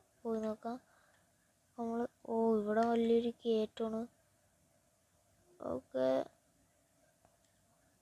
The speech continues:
ഗൈസ്, നമ്മളെ വണ്ടിയൊക്കെ സിമ്പിളായിട്ട് കയറിയിട്ടുണ്ട്.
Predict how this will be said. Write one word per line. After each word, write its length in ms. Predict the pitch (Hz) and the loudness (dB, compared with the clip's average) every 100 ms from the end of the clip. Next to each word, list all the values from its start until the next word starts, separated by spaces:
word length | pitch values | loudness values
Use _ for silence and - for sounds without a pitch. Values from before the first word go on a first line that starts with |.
| _ _ _ _ _ _ _ _ _ _ _ _ _ - | _ _ _ _ _ _ _ _ _ _ _ _ _ -2
ഗൈസ്, 160 | 233 226 | 0 2
നമ്മളെ 260 | 214 226 247 - | 0 0 0 -2
വണ്ടിയൊക്കെ 640 | 226 220 214 220 233 233 247 | -4 -4 -4 -2 0 -2 -4
സിമ്പിളായിട്ട് 600 | 247 226 220 220 226 226 233 | -6 -6 -4 0 0 0 0
കയറിയിട്ടുണ്ട്. 560 | 226 220 220 214 220 | -2 -2 -8 -8 -6